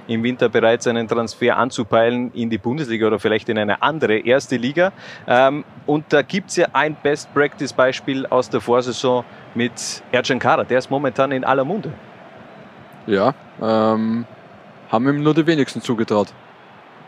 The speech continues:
Speaker 1: Ich kann mich
Speaker 2: Wir
Speaker 1: nur
Speaker 2: natürlich schon.
Speaker 1: Wir natürlich schon, aber, äh, kannst du dich noch erinnern, wie wir über Ercan Kara gesprochen haben und da hat, da hat denn jeder das Ganze belächelt, ja, was will Rapid jetzt da mit dem, äh, mit einem Zweitligastürmer?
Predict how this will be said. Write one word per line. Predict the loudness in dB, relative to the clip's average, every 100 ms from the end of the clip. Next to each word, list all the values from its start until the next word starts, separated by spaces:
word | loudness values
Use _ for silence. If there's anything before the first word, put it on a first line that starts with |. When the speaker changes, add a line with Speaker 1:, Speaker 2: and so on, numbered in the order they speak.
| -20 -14
Speaker 1:
Ich | -4
kann | -2
mich | 0 2
Speaker 2:
Wir | 4
Speaker 1:
nur | 4
Speaker 2:
natürlich | 4 4 2 0 0
schon. | 0 0 0 -8 -20 -12
Speaker 1:
Wir | -6 -4
natürlich | -4 -4 -4
schon, | -4 0
aber, | 2 4 2
äh, | -2 0
kannst | 0 0
du |
dich | -6 -4
noch | -2
erinnern, | 0 0 0 -2
wie | -2
wir | 0 0
über | 0 0 2
Ercan | 2 0 0
Kara | 0 0
gesprochen | -2 -4 -2 -2 -2
haben | -2
und | 0
da | 2
hat, | 0 -2 -14 0
da | 0
hat | 2
denn | 0
jeder | 0 2 0 -4 -10
das | -4 0
Ganze | 0 0
belächelt, | -2 0 0 -2 0
ja, | 4 4 4
was | -2
will | -2 0
Rapid | 0 0 -4
jetzt | -4 -2
da | 0 0
mit | 0 -2
dem, | -2
äh, | 0 -2
mit | 0 -2
einem | -2
Zweitligastürmer? | 2 2 2 0 -2 -2 -2 -2 0 -2